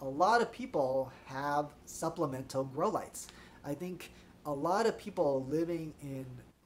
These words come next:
you know, highly congested urban areas, um, small spaces, uh, usually a lot of us don't have that much,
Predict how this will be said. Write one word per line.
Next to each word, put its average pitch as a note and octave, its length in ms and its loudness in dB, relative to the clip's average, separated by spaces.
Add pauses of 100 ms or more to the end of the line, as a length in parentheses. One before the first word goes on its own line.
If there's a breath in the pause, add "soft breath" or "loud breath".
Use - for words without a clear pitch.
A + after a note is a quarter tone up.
(120)
you D3 100 -8
know, B2 140 -12 (140)
highly F#3 600 2
congested D3 800 0
urban D#3+ 440 2
areas, B2 800 0
um, A#2 160 -12
small E3 400 4
spaces, C3 800 0 (320 loud breath)
uh, B2+ 100 -10 (100)
usually D#3 400 4
a C3+ 60 4
lot C#3 180 0
of C3+ 80 0
us C3 220 -2
don't C#3+ 280 -2
have C3 280 -2
that A#2+ 240 -4
much, A#2+ 380 -8